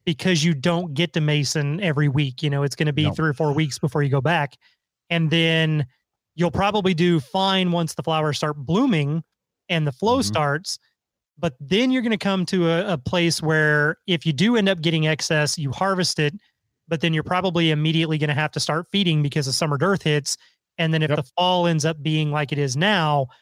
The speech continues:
Speaker 1: you're gonna be feeding them, you know, like, two gallons a colony every time you go up there.
Speaker 2: Yep. Yep.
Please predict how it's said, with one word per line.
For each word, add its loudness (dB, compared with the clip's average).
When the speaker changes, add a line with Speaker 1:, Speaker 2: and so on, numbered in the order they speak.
Speaker 1:
you're 0
gonna 0
be 0
feeding -2
them, -4
you -2
know, 0
like, -4
two -2
gallons 0
a 0
colony 2
every 2
time -2
you -4
go 0
up -2
there. -6
Speaker 2:
Yep. -6
Yep. -4